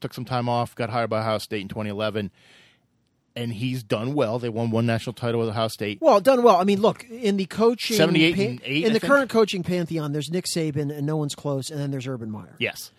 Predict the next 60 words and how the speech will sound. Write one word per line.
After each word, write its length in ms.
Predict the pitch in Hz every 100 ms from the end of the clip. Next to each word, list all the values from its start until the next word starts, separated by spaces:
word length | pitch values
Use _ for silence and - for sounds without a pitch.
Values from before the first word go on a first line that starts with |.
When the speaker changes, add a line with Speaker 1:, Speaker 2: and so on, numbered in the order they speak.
| -
Speaker 2:
Uh, 140 | 143
th-, 140 | 160 185
those 240 | 202 196
are 60 | 220
the 100 | 196
two 360 | - 208 185 175
titans 720 | - 180 - 165 151 147 139
of 80 | 127
college 380 | 147 135 131
coaching. 340 | - 127 - -
Speaker 1:
Correct. 240 | - 175
Speaker 2:
Urban 100 | 208
Meyer 260 | 196 190 180
has 120 | 151
won 180 | 160 151
three 220 | 165 170
national 360 | 170 170 180 165
championships. 800 | 160 143 139 131 143 131 - - - - _ _
Uh, 380 | 143 139 131 131 -
Nick 240 | 175 165 -
Saban 280 | 170 156 151
has 180 | 143 135
now, 300 | 147 135 131
what, 260 | 131 117
won 240 | 117 120 110
seven? 680 | - - 143 127 156 160 175
I, 80 | 156
I, 20 |
I 40 | 151 170
Speaker 1:
Something 220 | 165 165
Speaker 2:
lost 160 | 165 151
Speaker 1:
like 40 | -
that. 60 |
Speaker 2:
track. 160 | 156 139
Speaker 1:
Six 100 | 135
Speaker 2:
He 60 | 165
had 100 | 165
Speaker 1:
or 40 |
Speaker 2:
one 120 | 185
at 60 | 185
Speaker 1:
seven, 60 |
I 40 | 175
don't 40 |
Speaker 2:
L 40 | 170
S 160 | -
U. 60 | 180
Speaker 1:
know. 40 | 165
Speaker 2:
He's 100 | 151
got, 160 | 165
like, 160 | 156 151 -
six 340 | - 185 -
at 60 | 165
Alabama. 640 | 156 143 147 143 135 123
Speaker 1:
Yeah. 280 | - 87 80
Speaker 2:
But, 140 | 202 165
the, 200 | 233 233
I 40 |
mean, 240 | 202 202 202
Urban 280 | 202 208 214
Meyer 520 | 196 185 185 180